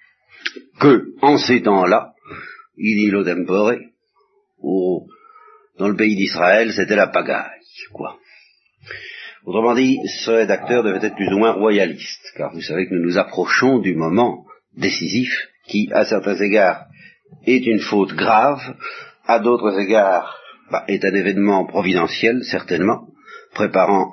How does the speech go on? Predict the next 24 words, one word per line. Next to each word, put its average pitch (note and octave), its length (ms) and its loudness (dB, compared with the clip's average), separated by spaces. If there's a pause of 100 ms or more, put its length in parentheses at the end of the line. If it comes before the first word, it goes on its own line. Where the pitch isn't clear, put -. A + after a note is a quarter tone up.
l'avè-, E2+ 640 0
le F2+ 160 0
mystère F#2 400 -2
de F2 60 2
la E2 80 2
royauté D#2+ 320 -2
du E2 140 -4
Christ. C3 360 -4 (1700)
Euh, - 80 -10 (920)
un A#2 160 2
événement A#2 320 4
providentiel A2 640 4
qui G#2+ 320 -2
aussi, C3+ 580 4
du C#3 160 0
point A2+ 140 2
de G#2 60 0
vue G#2 120 2
même C3 180 4
d'Israël, A2 520 2
a F#2+ 80 4
eu G#2+ 80 0
des G2+ 160 0
avantages, F2+ 760 0